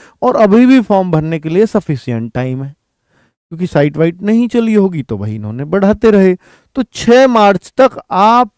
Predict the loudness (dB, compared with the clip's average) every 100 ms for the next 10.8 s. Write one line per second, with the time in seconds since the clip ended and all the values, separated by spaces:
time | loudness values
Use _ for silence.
0 | _ -4 -2 -2 -2 -2 -2 -6 -8 -6
1 | -4 -2 -4 -4 -6 -6 -4 -6 -6 -6
2 | -4 -2 0 0 -2 -6 _ _ _ _
3 | _ 0 2 4 2 -2 _ _ 0 2
4 | 4 4 2 -2 -6 -2 -2 0 -2 0
5 | 0 -2 -2 -2 0 -2 0 2 2 2
6 | 2 2 4 2 0 _ _ -4 -4 -2
7 | 0 0 2 0 0 0 0 2 0 0
8 | 0 0 0 2 4 4 2 0 0 0
9 | 0 2 2 2 0 0 2 2 -2 -4
10 | -2 -2 -2 0 0 2 0